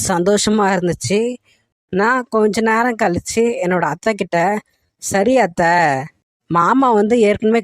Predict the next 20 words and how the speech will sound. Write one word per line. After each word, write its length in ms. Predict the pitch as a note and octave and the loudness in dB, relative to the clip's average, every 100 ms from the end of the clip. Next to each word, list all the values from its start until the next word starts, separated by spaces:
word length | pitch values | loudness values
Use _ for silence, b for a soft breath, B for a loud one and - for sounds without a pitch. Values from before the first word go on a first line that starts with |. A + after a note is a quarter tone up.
| G3 | 2
கோவமா 460 | G3 G#3 G#3+ G3 | 2 2 2 2
இருக்காரு, 600 | F3 E3 D3+ D#3+ E3 D3 D#3 _ _ _ _ | 2 0 0 0 0 -2 -6 _ _ _ _
எப்படி 600 | E3 F#3 F#3 C4 C4+ C#4 - | -2 -2 0 0 0 0 0
அவரோட 400 | E3+ F3+ F#3 E3+ - | 2 2 2 0 0
கோவத்தை 360 | G#3 A3+ A#3+ G#3 | 2 2 2 0
வந்து 260 | F3+ G3 G#3+ | 0 0 0
கண்ட்ரோல் 380 | F#3 F3 A3+ A3+ D#3 | -2 0 2 2 0
பண்ணுவீங்க?" 420 | E3+ E3 D#3 C#3+ | 0 0 0 0
அப்படின்னு 460 | D#3 D#3+ C#3+ F3 F3+ | 0 0 0 -2 0
வந்து 200 | F3+ F#3 | 0 0
அவ-, 180 | - | -2
அத்தை 280 | - D#3+ A3+ | -4 -4 -2
கிட்ட 220 | G#3+ G3 | -2 0
வந்து 200 | F3 F#3 G3 | 0 0 0
கேட்டேன். 580 | F3+ D#3+ D3+ F3+ B3 - - _ _ _ _ | 0 0 -2 -2 -2 -6 -14 _ _ _ _
அதுக்கு 420 | D#3 F#3+ B3+ A#3+ | -2 0 0 2
என்னோட 180 | G#3+ F#3 | 2 2
அத்தை, 380 | D#3+ E3 - G#3 A#3 - - D#3 | 0 -4 -2 0 0 -6 -12 -4
டேய், 480 | F#3+ A3 F#3 D3 D#3+ _ _ _ _ - | 0 2 2 0 -6 _ _ _ _ -4
உன்னோட 280 | E3+ F3+ | 0 0